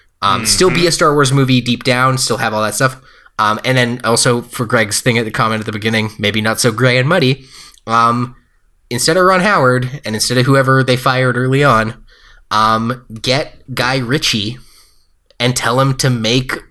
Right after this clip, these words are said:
Speaker 1: Lock, Stock again.
Speaker 2: <laughs>
Speaker 1: Um, and
Speaker 2: This,
Speaker 1: give
Speaker 2: this
Speaker 1: it
Speaker 2: is
Speaker 1: a
Speaker 2: a very Guy Ritchie flick, isn't it?
Speaker 1: Yeah, give it a, give it a heist movie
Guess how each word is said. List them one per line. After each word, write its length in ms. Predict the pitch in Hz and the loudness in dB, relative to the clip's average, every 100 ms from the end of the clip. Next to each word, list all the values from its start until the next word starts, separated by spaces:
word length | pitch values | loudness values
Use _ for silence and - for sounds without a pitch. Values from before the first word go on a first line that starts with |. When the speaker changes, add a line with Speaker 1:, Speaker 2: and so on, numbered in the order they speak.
| _ - | _ -12
Speaker 1:
Lock, 340 | 107 127 143 | -2 -2 0
Stock 380 | 117 117 92 - | 0 0 -2 -4
again. 360 | 98 98 90 - _ _ | -6 -6 -8 -14 _ _
Speaker 2:
<laughs> 140 | 170 92 104 - 156 - - _ - - - - - | -18 -14 -12 -8 -8 -8 -20 _ -20 -20 -20 -20 -4
Speaker 1:
Um, 280 | 110 113 117 - | 0 2 0 0
and 140 | 139 | 0
Speaker 2:
This, 160 | 160 - | 0 0
Speaker 1:
give 240 | 135 135 | -2 2
Speaker 2:
this 220 | 156 156 | 2 2
Speaker 1:
it 100 | 196 | 0
Speaker 2:
is 80 | 226 | 2
Speaker 1:
a 40 | |
Speaker 2:
a 160 | 185 - | 0 0
very 440 | 123 139 165 151 | 0 0 0 -2
Guy 220 | 123 131 139 | -2 -2 -2
Ritchie 340 | 139 143 143 | -2 -4 -6
flick, 340 | - 208 254 | -6 -6 -4
isn't 200 | 220 247 | -4 -4
it? 240 | 123 104 - _ - - | -6 -8 -12 _ -20 -4
Speaker 1:
Yeah, 380 | 214 226 113 107 | -2 0 -4 -6
give 240 | 156 160 | -4 0
it 180 | 202 202 | -2 0
a, 240 | 165 156 131 | -2 -2 -4
give 220 | 139 156 | -4 0
it 80 | 185 | 2
a 140 | 175 | 2
heist 580 | 139 - 147 156 156 - - _ | 0 -2 -2 -2 -2 -4 -8 _
movie 640 | - 127 147 147 135 135 135 | -6 -2 0 0 0 0 -2